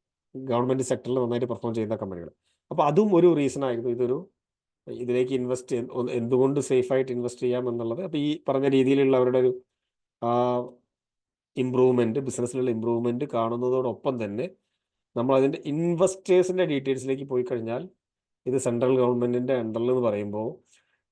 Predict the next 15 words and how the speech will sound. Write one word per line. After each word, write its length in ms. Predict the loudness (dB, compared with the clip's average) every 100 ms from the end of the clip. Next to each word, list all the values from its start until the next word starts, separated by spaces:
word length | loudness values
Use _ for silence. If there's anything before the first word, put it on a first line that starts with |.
| _
ഇതിന്റെ 600 | -8 -2 0 2 4 4 2
പ്രൊമോട്ടർ 500 | 0 -2 0 0 2
ഹോൾഡർ 340 | 2 0 0
എന്ന് 120 | -2
പറയുന്നത് 280 | -2 -2 -4
എഴുപത്തിനാല് 480 | -4 -4 -2 0 0
ശതമാനം 500 | -2 -6 -4 -4 -4
ഹോൾഡ് 300 | -4 -4 -2
ചെയ്യുന്നത് 640 | -4 -4 -4 -4 -4 -8 _ _ _ _ _ _ -6
president 320 | -2 -2 2
of 80 | 0 0
ഇന്ത്യയാണ്. 520 | -4 0 0 -2 -6 -12 _ _ _ _ _ _ _ _ _ _ -10
ആ, 400 | -8 -6 -8 -10 -14 -18 -2
രണ്ടായിരത്തി 520 | 0 4 4 4 2 2
മൂന്നിനെ, 600 | 4 4 4 4 0